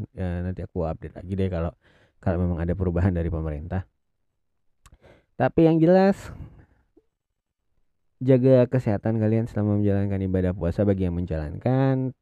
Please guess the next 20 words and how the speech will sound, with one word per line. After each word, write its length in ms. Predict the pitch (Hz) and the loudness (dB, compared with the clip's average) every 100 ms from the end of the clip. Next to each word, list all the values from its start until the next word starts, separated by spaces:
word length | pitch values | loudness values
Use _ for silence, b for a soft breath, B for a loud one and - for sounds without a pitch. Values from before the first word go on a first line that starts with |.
| - | -4
bagi 400 | 101 101 101 95 | 0 2 2 0
yang, 340 | 95 95 90 | -2 -4 -8
eh, 680 | - - 95 95 95 92 95 101 | -12 -10 -4 -4 -2 -2 -4 -6
beragama 640 | - 104 101 101 98 95 92 92 90 92 - b b b b _ - | -2 0 0 0 -2 -2 -2 -4 -4 -6 -10 b b b b _ -18
selain 320 | - 101 95 95 | -8 -2 0 0
muslim, 560 | 98 113 123 127 131 120 _ _ _ _ _ _ _ _ _ _ _ _ _ _ _ _ _ - | -2 0 0 -2 -4 -10 _ _ _ _ _ _ _ _ _ _ _ _ _ _ _ _ _ 0
ya 120 | 110 98 | 2 4
jaga 240 | 104 98 95 | 4 2 0
kesehatan 340 | - 87 90 | -2 -2 0
juga 300 | 92 120 90 | 2 2 2
karena 540 | 92 101 107 104 104 B B B | 0 0 0 -2 -6 B B B
ya 420 | 90 90 90 90 | -4 -2 -2 -4
aku 240 | - - 117 | -6 -6 -4
kemarin 320 | 104 101 101 | 0 2 2
aja 120 | 104 | 2
kena 460 | 101 92 92 90 90 - _ _ _ _ _ _ _ - - _ - | 0 0 2 0 -2 -8 _ _ _ _ _ _ _ -20 -20 _ -8
kayaknya 260 | 92 101 | -2 2
demam 380 | 101 87 90 95 | 2 0 0 -2
dan 160 | 87 87 | -2 -4
pilek. 280 | 87 82 87 | -4 -4 -4